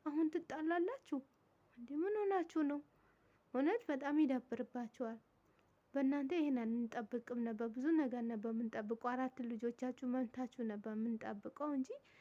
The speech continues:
እንደዚህ ልት-፣ ልትጨቃጨቁና እንደዚህ በጥፊ ልትመታቱ፣ እንደዚህ ልትሆኑ፣ እ፣ በጣም ይከብዳል። ወላሂ በጣም ነው የሚከብደው። እኔ በራሴ፣ እኔ በጣም ነው የከበደኝ።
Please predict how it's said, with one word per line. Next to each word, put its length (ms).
እንደዚህ 420
ልት-፣ 300
ልትጨቃጨቁና 1120
እንደዚህ 400
በጥፊ 420
ልትመታቱ፣ 800
እንደዚህ 420
ልትሆኑ፣ 480
እ፣ 60
በጣም 380
ይከብዳል። 520
ወላሂ 380
በጣም 320
ነው 100
የሚከብደው። 500
እኔ 140
በራሴ፣ 420
እኔ 220
በጣም 300
ነው 100
የከበደኝ። 520